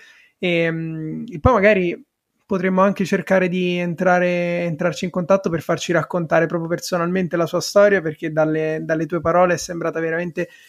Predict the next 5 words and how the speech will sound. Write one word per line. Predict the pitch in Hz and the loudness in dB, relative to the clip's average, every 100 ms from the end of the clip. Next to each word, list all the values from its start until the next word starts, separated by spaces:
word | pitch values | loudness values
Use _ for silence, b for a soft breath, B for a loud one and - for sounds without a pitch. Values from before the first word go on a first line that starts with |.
| b | b
estremamente | 175 - 185 180 185 185 185 175 175 170 170 170 170 _ _ - | -6 -2 0 2 0 0 0 0 0 -2 -2 -6 -10 _ _ 0
interessante | 196 147 214 196 - 208 214 208 196 | 2 6 4 4 2 2 2 2 2
co-, | 196 | 2
e | 190 | 0
coinvolgente. | 180 185 180 175 160 165 143 143 151 | 0 -2 0 0 0 -2 -2 -6 -10